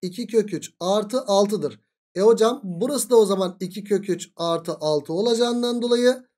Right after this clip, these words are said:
zaten benden A E isteniyor. İki kök üçü burada, ikisi de burada. Buraya kaç kalmış oldu o zaman? Dört kalmış oldu. Dolayısıyla beşinci sorunun doğru cevabı E seçeneğidir.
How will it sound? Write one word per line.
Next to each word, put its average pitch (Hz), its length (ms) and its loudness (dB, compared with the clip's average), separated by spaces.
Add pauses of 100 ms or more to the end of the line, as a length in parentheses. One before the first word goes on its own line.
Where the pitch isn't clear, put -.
(180)
zaten 202 420 0
benden 175 320 -4
A 151 200 -2
E 180 160 0
isteniyor. 226 540 -2 (280)
İki 208 240 -6
kök 247 200 -4
üçü 208 240 -4
burada, 247 540 0
ikisi - 300 -8
de 247 140 2
burada. 240 320 -2
Buraya 233 260 2
kaç 240 220 -2
kalmış 208 300 -2
oldu 190 180 -2
o 185 40 -2
zaman? 220 340 -2
Dört 208 220 2
kalmış 196 360 -6
oldu. 135 320 -6 (300)
Dolayısıyla 214 460 2
beşinci 214 300 0
sorunun 139 280 -4
doğru 202 200 2
cevabı 208 420 0
E 214 160 8
seçeneğidir. 127 600 -8